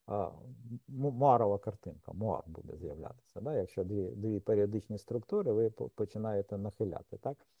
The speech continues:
І цей муар призводить до того, що, а, з'являються, ну, вони взаємодіють між собою, то з'являються отакі, а, вже наведені, а, суви електронної структури, та, о, кристалічної, кристалічної структури,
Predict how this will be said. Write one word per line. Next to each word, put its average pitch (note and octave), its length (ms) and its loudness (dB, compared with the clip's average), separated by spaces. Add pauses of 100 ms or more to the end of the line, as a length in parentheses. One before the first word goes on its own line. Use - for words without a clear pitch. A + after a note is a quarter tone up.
(260)
І A2 280 -2
цей B2 220 2
муар F#3+ 280 0
призводить B2+ 540 0
до C3+ 100 -2
того, F3+ 360 2
що, B2 540 4 (340)
а, G#2+ 240 2
з'являються, A#2 680 4
ну, A2 100 2
вони F#2+ 200 2
взаємодіють B2 640 0
між G2+ 160 -6
собою, E2+ 560 -6
то G2 160 -2
з'являються A2 680 0
отакі, G#2 420 -2 (340)
а, G2 200 2
вже G2 380 0
наведені, G#2+ 720 4 (300)
а, F2+ 400 -4
суви F#2+ 520 2 (420)
електронної G2 600 2
структури, F#2 640 -4
та, C3 300 -2
о, F#2+ 420 2
кристалічної, G#2 760 0
кристалічної G#2+ 640 -4
структури, A2 680 -6